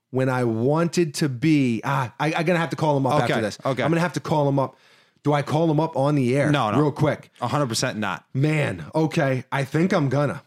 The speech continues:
Speaker 1: Let me just see real quick.
Speaker 2: I don't think this saying's that important.
Speaker 1: I, it, it's, it's, uh, it's not, it's the principle of the matter.
Speaker 2: Okay.
Speaker 1: It's the principle of the matter.
Speaker 2: You, you got this whole
Speaker 1: I'm not
Speaker 2: thing.
Speaker 1: gonna put him on speaker because he wouldn't like that.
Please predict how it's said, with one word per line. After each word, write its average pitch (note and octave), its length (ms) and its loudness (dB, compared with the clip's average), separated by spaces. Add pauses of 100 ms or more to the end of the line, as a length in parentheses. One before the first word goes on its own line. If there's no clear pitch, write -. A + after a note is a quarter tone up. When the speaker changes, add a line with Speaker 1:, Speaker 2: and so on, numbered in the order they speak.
Speaker 1:
Let D3 200 2
me G3 100 4
just E3 220 0
see E3+ 180 2
real C3+ 240 2
quick. D3 420 -2
Speaker 2:
I C3 120 0
don't C#3 120 2
think D3+ 140 0
this D3+ 160 0
saying's D3 320 2
that B2+ 160 0
important. A2+ 500 -2
Speaker 1:
I, D3 120 -2 (100)
it, E3 220 -2
it's, E3 340 0
it's, E3 240 0
uh, D3+ 300 2 (160)
it's D#3 180 -2
not, G3+ 340 0 (220)
it's - 320 -2 (240)
the D3 80 -4
principle F#3+ 540 2
of D3 80 0
the C#3+ 100 2
matter. A2+ 380 -2
Speaker 2:
Okay. A#2+ 340 -2 (140)
Speaker 1:
It's C3+ 140 -4
the C3+ 60 -2
principle F3+ 440 0
of E3+ 60 2
the D3+ 60 0
matter. A2 300 -4
Speaker 2:
You, B2 100 -2
you B2+ 360 -2
got C#3+ 160 -2
this B2+ 120 -2
whole D3+ 120 2
Speaker 1:
I'm D3+ 80 2
not F#3+ 80 4
Speaker 2:
thing. D3+ 80 2
Speaker 1:
gonna G#3+ 160 2
put G3+ 100 2
him F#3 80 2
on E3 80 2
speaker D3+ 340 -2
because B2 240 -2
he C3+ 60 -2
wouldn't C3+ 240 2
like A#2+ 200 -2
that. F2+ 220 -6